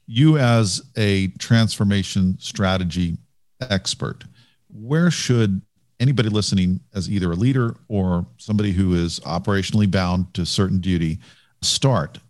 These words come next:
in the roadmap or process to get started and, or as well, start to advance the organization, measure how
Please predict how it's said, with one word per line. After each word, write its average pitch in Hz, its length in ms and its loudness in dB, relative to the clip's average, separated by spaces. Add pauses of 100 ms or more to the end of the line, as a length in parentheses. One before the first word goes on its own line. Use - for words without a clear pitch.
(140)
in 107 220 4
the 92 80 -2
roadmap 95 640 0
or 82 60 -4
process 90 640 -2
to - 140 -12
get 87 200 -4
started 120 480 0
and, 104 280 2
or 104 240 0
as 95 320 -2 (160)
well, 98 500 0
start - 320 0
to - 80 -2
advance 98 480 0 (300)
the 92 40 -4
organization, 85 680 0
measure 95 420 0 (320)
how 92 480 2